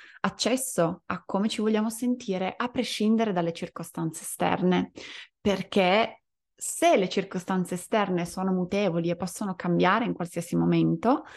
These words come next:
quello che ci permette avere questa stabilità all'interno di noi è sapere che siamo sempre a disposizione di questa sicurezza, di questa gioia, di questa felicità, entusiasmo, ehm, stabilità.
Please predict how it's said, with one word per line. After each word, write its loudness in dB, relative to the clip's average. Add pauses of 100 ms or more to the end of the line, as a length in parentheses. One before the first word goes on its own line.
(460)
quello 2
che 0 (640)
ci -2
permette 0
avere 0
questa -8
stabilità 0
all'interno 0
di -4
noi -2
è -2
sapere -4
che -6
siamo 0
sempre -2 (300)
a 2
disposizione -2
di -12
questa -6
sicurezza, -2
di -4
questa -4
gioia, 2
di -4
questa -10
felicità, 0
entusiasmo, 2 (680)
ehm, 0
stabilità. 0